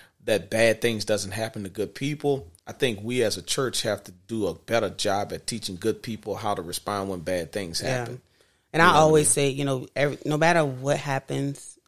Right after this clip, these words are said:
Speaker 2: like Romans eight twenty-eight, it all
Speaker 1: Yeah.
Speaker 2: works for the good of those
Speaker 1: Yep.
Speaker 2: who love the Lord.
Speaker 1: Yep.
Speaker 2: Everything that happens to you, you have to have a God perspective on it.
Speaker 1: Correct.
Speaker 2: Because if you have your perspective, it's always gonna be bad.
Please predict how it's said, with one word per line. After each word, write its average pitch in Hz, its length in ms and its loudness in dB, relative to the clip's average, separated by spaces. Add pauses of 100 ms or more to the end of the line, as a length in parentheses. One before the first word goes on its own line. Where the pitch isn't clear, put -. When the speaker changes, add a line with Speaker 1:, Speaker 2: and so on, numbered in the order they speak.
(120)
Speaker 2:
like 131 200 -2
Romans 135 280 0
eight 123 140 -2
twenty-eight, 123 340 -2 (140)
it 123 80 0
all 123 180 2
Speaker 1:
Yeah. 117 80 -2
Speaker 2:
works 117 260 -4
for 123 120 -6
the 120 80 -6
good 117 240 -4
of 107 80 -10
those 117 80 0
Speaker 1:
Yep. 127 140 4
Speaker 2:
who 131 40 -14
love 120 140 -4
the 131 80 -4
Lord. 139 220 2
Speaker 1:
Yep. 123 100 -4 (880)
Speaker 2:
Everything 196 540 6
that 139 140 2
happens 160 380 0
to 170 80 -4
you, 156 140 0
you 151 60 0
have 151 220 0
to 143 60 -4
have 135 140 -4
a 127 60 -6
God 117 260 -4
perspective - 500 -4
on 101 160 -6
it. - 220 -12
Speaker 1:
Correct. 98 340 -4 (140)
Speaker 2:
Because 131 320 4
if 127 180 0
you 165 120 6
have 127 200 6
your 165 180 8
perspective, 143 520 2
it's 185 100 6
always 196 320 6
gonna 143 160 2
be 135 120 2
bad. 120 360 -4